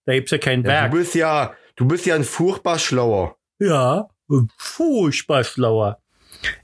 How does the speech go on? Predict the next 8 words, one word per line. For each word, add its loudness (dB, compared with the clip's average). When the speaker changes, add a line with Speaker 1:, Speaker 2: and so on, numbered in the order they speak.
Speaker 1:
Erdnüsse 0
und 2
Nüsse 0
habe 2
ich -4
als -2
nächstes. 0
Und 0